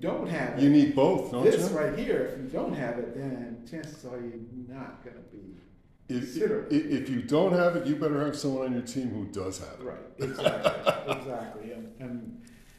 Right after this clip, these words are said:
Speaker 1: and, uh, you know, that, that comes, um,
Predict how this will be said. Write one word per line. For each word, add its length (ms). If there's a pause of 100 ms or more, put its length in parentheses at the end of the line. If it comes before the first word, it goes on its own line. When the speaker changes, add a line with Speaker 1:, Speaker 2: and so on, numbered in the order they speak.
(280)
Speaker 1:
and, 320
uh, 280 (380)
you 160
know, 440
that, 380
that 360
comes, 480 (1160)
um, 680